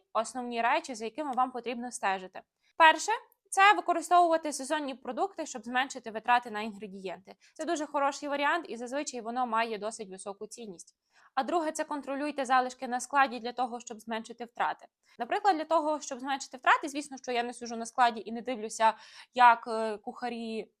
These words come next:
беруть товар, витрачають товар і так далі. У мене є одне поняття — це мотивація для шефа.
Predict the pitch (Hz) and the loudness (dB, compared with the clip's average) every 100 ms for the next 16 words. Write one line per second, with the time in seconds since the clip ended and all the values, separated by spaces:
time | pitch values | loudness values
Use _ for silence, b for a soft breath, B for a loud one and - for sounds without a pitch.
0 | - 220 320 381 - 320 294 294 285 277 | -6 -2 2 2 2 2 6 8 8 4
1 | - 202 208 202 302 330 302 262 220 233 | -4 -10 -8 0 6 6 4 -4 0 0
2 | 240 214 202 196 269 349 277 _ b b | 0 -4 -12 0 4 4 2 _ b b
3 | 247 - 330 370 330 277 - 254 254 254 | -14 -2 4 4 4 -2 -2 0 -2 -2
4 | 269 453 494 320 - 277 320 320 233 233 | 0 -2 0 -4 -2 4 6 4 0 -10
5 | 208 233 247 254 233 214 - 170 - | 2 4 4 -4 -8 -8 -6 -6 -8